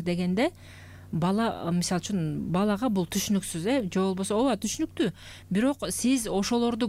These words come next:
күтөрүңүздү ал билбеши мүмкүн. Мисалы үчүн, кичирээк бала болсо, ал билбеши мүмкүн. Ошондуктан, м, сиз өзүңүздүн нервиңизди эле коротосуз да. «Сен эмне үчүн үйдү жыйнап койгон жоксуң? А мен үйдү бүгүн жыйнаш керек экенин билген эмесмин.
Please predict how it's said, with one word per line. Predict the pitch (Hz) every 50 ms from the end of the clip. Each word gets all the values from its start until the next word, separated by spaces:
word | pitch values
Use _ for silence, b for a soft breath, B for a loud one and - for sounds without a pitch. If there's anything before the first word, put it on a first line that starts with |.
| 185
күтөрүңүздү | 208 202 - 208 196 196 185 185 175 - - - 302 359 349 - - - - - - -
ал | - 175 180 180
билбеши | 160 180 180 175 196 202 190 - - 180
мүмкүн. | 170 160 156 - 156 147 160 - - -
Мисалы | 180 175 175
үчүн, | 165 175 165 165
кичирээк | - - 185 170 - -
бала | 170 165 165
болсо, | 160 160 165 - 277 294
ал | 214 175 165 160
билбеши | 180 180 170 175 160 - - 160
мүмкүн. | 151 147 - 156 165
Ошондуктан, | 165 - 202 185 180 - - 254 302 - B B B B B B B B B B
м, | 185 170 165 165 160 160 156
сиз | 156 - 285 262 240
өзүңүздүн | 233 233 233 226 226 - - 233 208
нервиңизди | 202 214 208 - 214 202 196 - 208 185
эле | 175
коротосуз | 165 170 185 185 170 - 160 156 - -
да. | 220 220
«Сен | - - 226 208
эмне | 202 214 226 226 226 269 294
үчүн | - - 302 285 254
үйдү | 240 233 214 233
жыйнап | 185 202 214 220 208 202 -
койгон | - 190 175 175 165 156
жоксуң? | 170 165 - - 160 147
А | 156
мен | 175 190 190 175
үйдү | 185 208 190 208 170
бүгүн | 185 190 185 180 165
жыйнаш | - 175 180 170 - -
керек | - 175 170 160 156
экенин | - 160 151 156
билген | 156 160 156 160 156 175
эмесмин. | 233 285 - - 247